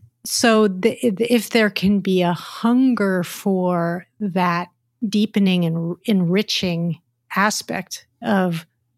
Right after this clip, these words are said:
the diversification of these communities, I think that will go a long way to, um, opening people's hearts, you know, and stripping the fear and instead bringing in a sense of, like,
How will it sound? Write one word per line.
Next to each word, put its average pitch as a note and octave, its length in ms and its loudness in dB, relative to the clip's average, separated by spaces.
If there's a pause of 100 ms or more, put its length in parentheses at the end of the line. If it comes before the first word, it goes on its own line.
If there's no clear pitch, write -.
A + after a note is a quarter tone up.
(160)
the F#3 260 0
diversification F#3 960 -2
of F#3+ 140 -6
these G#3+ 180 -2
communities, G3 720 -2
I G3+ 120 -6
think F#3 280 -4
that F3+ 240 -8 (120)
will B3 140 -2
go F#3 220 0
a - 20 0
long F3+ 380 -2
way F#3+ 320 -2
to, G#3 340 -6 (960)
um, F3 340 -4 (140)
opening A3 400 2
people's F#3+ 320 -2
hearts, - 600 -4 (180)
you F#3 100 0
know, F3 320 0 (160)
and F3 360 -2 (600)
stripping F#3+ 640 0
the F3+ 80 0
fear F#3+ 500 0
and E3+ 180 0
instead F3 680 -2
bringing F3 420 0
in F3 160 -6
a F#3+ 80 -6
sense A#3 400 -4
of, A#3 240 -10
like, A#3 380 -10